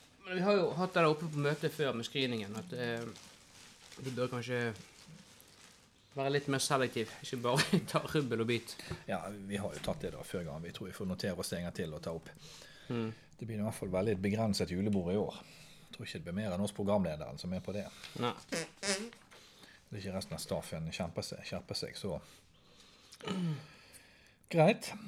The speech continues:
Speaker 2: Da er det siste mail. Ehm, takk for sist, Espen. Hilsen Daniela.
Speaker 1: Japp.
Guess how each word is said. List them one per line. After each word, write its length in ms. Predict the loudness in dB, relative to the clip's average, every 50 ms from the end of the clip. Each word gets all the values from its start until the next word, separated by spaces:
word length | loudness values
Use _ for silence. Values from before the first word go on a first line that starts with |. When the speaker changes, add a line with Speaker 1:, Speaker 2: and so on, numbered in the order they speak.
| -10 -10 -8 -6 4
Speaker 2:
Da 140 | 8 8 10
er 60 | 10 10
det 60 | 10
siste 240 | 8 8 10 10 12
mail. 220 | 12 12 10 8 2 -6 -14 -16 -16 -16 -18 -16 -16 -16 -16 -18 -18 -20 -20 -20 -20 -18 -16 -14 -14 -14 -14 -4 0
Ehm, 380 | 4 6 6 8 8 8 6 4 2 -2 -14 -16 -4 -2
takk 160 | -2 -2 0
for 160 | -2 0 2 4
sist, 240 | 4 4 4 2 0 0
Espen. 300 | 0 2 2 2 4 2 2 -4 -8 -16 -20 _ _ _ _ -20 -20 -20 -20 -20 -20 -20 -20 -6 -2 -2
Hilsen 240 | -2 2 4 10 12
Daniela. 420 | 12 12 12 12 12 12 10 10 6 2 -4 -8 -2 0
Speaker 1:
Japp. 240 | 0 0 0 -4